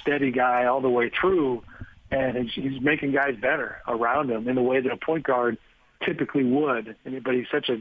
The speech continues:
great passing big man that he's got a, a pretty unique impact on his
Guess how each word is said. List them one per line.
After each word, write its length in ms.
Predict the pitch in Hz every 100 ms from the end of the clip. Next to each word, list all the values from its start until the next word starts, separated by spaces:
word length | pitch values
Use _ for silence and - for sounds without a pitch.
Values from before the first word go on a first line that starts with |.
| 113
great 340 | - 139 147
passing 420 | - 139 127 131 120
big 200 | 147 135
man 320 | 123 120 120 - - - _ -
that 80 | 123
he's 200 | 127 120
got 240 | 135 135
a, 240 | 131 117 110 _ -
a 220 | 131 120
pretty 480 | - 170 156 127 110 _ _ _ _ -
unique 400 | 143 143 147 127
impact 400 | 135 139 127 -
on 100 | 127
his 100 | 113